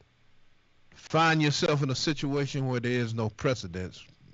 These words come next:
would require a, a collective genius to, uh,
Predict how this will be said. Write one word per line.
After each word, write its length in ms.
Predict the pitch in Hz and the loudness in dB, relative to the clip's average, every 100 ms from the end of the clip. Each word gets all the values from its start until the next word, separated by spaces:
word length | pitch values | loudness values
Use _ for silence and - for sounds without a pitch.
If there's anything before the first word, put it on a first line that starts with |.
| - | -12
would 200 | 104 120 | -4 -4
require 680 | 98 95 - 107 98 98 92 | -4 -8 -2 2 2 2 0
a, 180 | 87 90 | -2 -2
a 260 | 90 - - | -4 -4 -6
collective 500 | 110 95 98 90 73 | -2 0 0 -2 -4
genius 580 | 90 107 98 80 - - - _ _ _ _ _ - | 0 0 0 -4 -6 -12 -16 _ _ _ _ _ -4
to, 280 | 90 82 80 | -2 0 0
uh, 340 | 80 80 92 | 0 0 -4